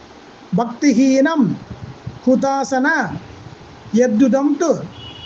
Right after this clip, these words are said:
మయాదేవ పరిపూర్ణం తతస్తుతే. ప్రాయశ్చిత్తాని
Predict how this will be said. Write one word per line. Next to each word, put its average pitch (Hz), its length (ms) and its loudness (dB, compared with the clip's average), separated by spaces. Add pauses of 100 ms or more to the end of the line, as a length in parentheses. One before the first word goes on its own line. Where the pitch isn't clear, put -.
(320)
మయాదేవ 262 840 2 (720)
పరిపూర్ణం 247 1080 2 (600)
తతస్తుతే. 262 920 0 (840)
ప్రాయశ్చిత్తాని 254 1300 -2